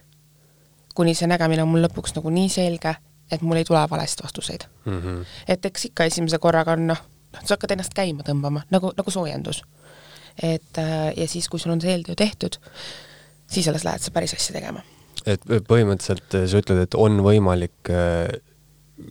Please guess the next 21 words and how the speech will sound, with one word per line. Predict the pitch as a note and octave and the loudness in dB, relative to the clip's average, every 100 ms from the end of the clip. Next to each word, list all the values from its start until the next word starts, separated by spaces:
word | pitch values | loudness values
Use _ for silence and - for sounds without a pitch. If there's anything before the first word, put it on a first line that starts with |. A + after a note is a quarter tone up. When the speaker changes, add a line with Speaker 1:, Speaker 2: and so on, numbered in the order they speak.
| _ | _
Speaker 2:
kuidagi | - F2+ F2 F2+ | 0 2 2 2
nii | F#2+ A2 G#2 | 4 6 6
selgelt | A2 G#2 F#2 - | 6 4 0 2
näha, | G#2 F#2+ E2+ | 4 4 0
et | - | -2
sa, | - F2 E2+ E2+ | -2 0 0 -2
noh, | F2+ F2+ - - - - | -2 -4 -6 -20 -20 -8
näed | - A2 G2+ | 0 2 4
selliseid | G#2+ G2+ G2 G#2 | 2 2 4 4
asju, | A2 F#2+ | 2 0
mida | F#2 F2+ | 0 0
siis | F#2 F#2 | -2 2
meie | G#2 G2+ | 4 6
ei | G2 | 4
näe | G#2+ F#2 F2 - | 4 2 0 -2
ja | F#2+ F2+ | 0 0
Speaker 1:
Muidugi. | F2+ | 2
Speaker 2:
sajaprotsendiliselt, | G2+ F#2 F2+ E2+ F#2+ F2 E2+ E2+ D#2+ | 2 2 0 0 2 2 -4 -8 -10
on | E2+ | -10
ju? | E2+ E2+ | -10 -10
Speaker 1:
Muidugi. | F2+ F2+ | -10 -10